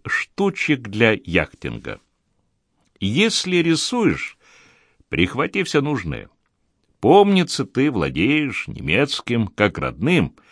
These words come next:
и это здорово поможет. Прости за обилие указаний, но у меня такое чувство, что мне повезет, и ты приедешь. Кстати,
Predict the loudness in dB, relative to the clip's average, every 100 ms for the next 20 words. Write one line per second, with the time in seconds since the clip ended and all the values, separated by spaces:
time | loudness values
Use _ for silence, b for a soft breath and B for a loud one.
0 | b b b b 6 8 6 6 6 6
1 | 4 0 -2 -2 2 0 0 -2 -2 -6
2 | -18 -20 _ _ _ _ _ _ -6 -4
3 | -4 -8 -2 4 4 2 -6 _ -2 2
4 | 4 4 2 2 2 2 2 -4 -4 -4
5 | 0 2 4 2 B B B B 0 4
6 | 4 4 4 4 4 4 2 4 2 4
7 | 4 6 4 2 -2 -2 -2 -6 -2 0
8 | 0 0 -6 2 4 4 0 0 0 0
9 | -2 -2 -4 -6 -18 _ -2 -2 -4 -4
10 | -4 -6 -8 -16 -16 B B -4 -4 -4
11 | _ 0 0 -4 -12 -12